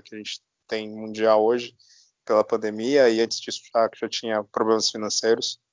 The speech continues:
Então o futebol tava sendo bem difícil, assim, você conseguir. Normalmente era pra partidas pontuais,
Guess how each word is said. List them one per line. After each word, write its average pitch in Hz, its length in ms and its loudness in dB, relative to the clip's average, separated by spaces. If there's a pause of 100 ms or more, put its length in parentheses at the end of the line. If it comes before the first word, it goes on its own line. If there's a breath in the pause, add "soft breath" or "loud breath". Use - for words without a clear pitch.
(240)
Então 123 140 4
o 110 40 2
futebol 117 320 4
tava 117 280 6
sendo 120 360 -2
bem 120 440 -4
difícil, - 360 -8
assim, 117 140 -4
você 117 240 -4
conseguir. 120 560 -4
Normalmente 131 400 2
era 170 180 8
pra 156 300 6
partidas 143 460 -2
pontuais, 143 880 4